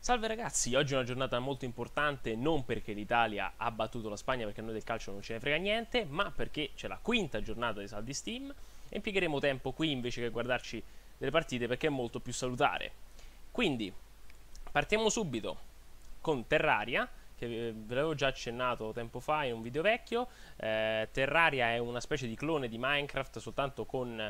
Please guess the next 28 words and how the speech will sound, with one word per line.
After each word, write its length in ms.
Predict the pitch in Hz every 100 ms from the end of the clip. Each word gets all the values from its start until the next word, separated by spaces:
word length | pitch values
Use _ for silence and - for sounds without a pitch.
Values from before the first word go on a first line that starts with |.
| - - - -
eh, 260 | - 104 104
un 180 | 98 135
diverso 280 | 143 156 123
tipo 140 | 110
di 80 | 107
telecamera, 460 | 127 147 165 117
non 120 | 107 113
è 40 |
in 80 | 117
prima 180 | - 110
persona 560 | 160 - - 107 123
ma 200 | 170 110
è 20 | 107
in 100 | 107
due 140 | 117
dimensioni, 720 | 113 151 - 147 117 110 202 - - - - -
e 580 | - 123 123 123 123 123
il 120 | 123
gioco 340 | 117 151 156 120
è 180 | 113 113
super, 680 | - 120 117 113 110 104
super 240 | 104 110 110
giocato, 680 | 123 131 175 180 180 170
è 220 | 127 120 117
ormai 280 | 113 120
vecchiotto, 1080 | 120 131 - 156 151 - 147 143 143 139 135 131
cinque 540 | - 113 - 143 147
euro, 520 | 147 143 143 143 139